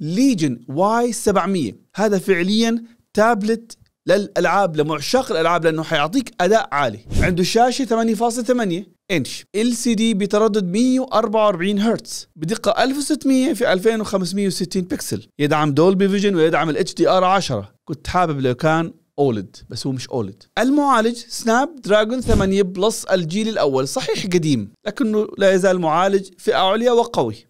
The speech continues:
والساعات ممكن تأخذ ميتين وستة وخمسين أو خمسمية واثناش، والرام اثناشر جيجا رام أو ستاش، وعنده دعم للمايكرو اس دي كارد، بتقدر تزيد الساعات.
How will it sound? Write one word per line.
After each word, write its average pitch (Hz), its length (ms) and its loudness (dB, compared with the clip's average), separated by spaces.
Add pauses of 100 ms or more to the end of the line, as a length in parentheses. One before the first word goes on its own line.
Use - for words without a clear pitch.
والساعات 202 580 -2
ممكن 208 220 -6
تأخذ 190 220 0
ميتين 185 200 0
وستة 185 180 -4
وخمسين 214 500 -6 (260)
أو 233 80 0
خمسمية 185 420 -4
واثناش، 123 500 -8 (120)
والرام 185 520 0 (240)
اثناشر 180 340 -2
جيجا 190 340 2
رام 208 260 2 (120)
أو 226 120 4
ستاش، - 760 -10 (100)
وعنده 202 420 2
دعم 214 340 2
للمايكرو 180 640 0
اس 220 180 2
دي 190 180 -4
كارد، 101 260 -6 (140)
بتقدر 190 260 2
تزيد 165 220 -2
الساعات. 113 420 -8